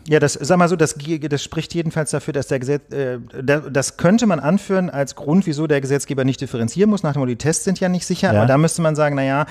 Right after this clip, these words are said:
Speaker 1: es gibt aber ja auch diese Gruppe
Speaker 2: Ach
Speaker 1: der
Speaker 2: so.
Speaker 1: Menschen, die eben krank waren und bei denen ist es ja letztlich egal, ob es einen Antikörpertest gibt.
Speaker 2: Das entkräftet dann aber dieses
Speaker 1: Ja,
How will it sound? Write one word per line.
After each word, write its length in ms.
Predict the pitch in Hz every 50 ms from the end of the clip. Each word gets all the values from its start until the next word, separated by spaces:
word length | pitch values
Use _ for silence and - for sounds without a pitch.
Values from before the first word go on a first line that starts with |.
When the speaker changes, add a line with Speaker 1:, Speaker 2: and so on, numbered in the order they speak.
| - - - 117
Speaker 1:
es 140 | - 123 -
gibt 180 | - - - -
aber 120 | 143 143
ja 160 | 143 139 123
auch 180 | 107 135 - -
diese 240 | 127 127 135 135 143
Gruppe 260 | 123 - 151 143 139
Speaker 2:
Ach 40 | 120
Speaker 1:
der 100 | 147 135
Speaker 2:
so. 40 | 127
Speaker 1:
Menschen, 320 | 131 131 143 - - 151
die 160 | 127 135 131
eben 120 | - 139 131
krank 340 | - - 135 160 196 180 160
waren 320 | 165 160 170 180 190 190
und 160 | - 143 135
bei 140 | - 139 131
denen 340 | 120 123 135 143 156 160 156
ist 200 | 147 143 - -
es 80 | 139
ja 80 | - 147
letztlich 220 | 135 135 139 135
egal, 220 | 131 123 127 131 143
ob 80 | 135
es 80 | 113 -
einen 80 | 123 -
Antikörpertest 640 | 120 123 123 - 113 98 - 104 - - 98 - -
gibt. 240 | - 120 - - -
Speaker 2:
Das 120 | 123 -
entkräftet 480 | 143 139 - - 143 143 - - 131 120
dann 120 | 113 107
aber 200 | 98 92 95 92
dieses 120 | 85 85
Speaker 1:
Ja, 100 | 117 107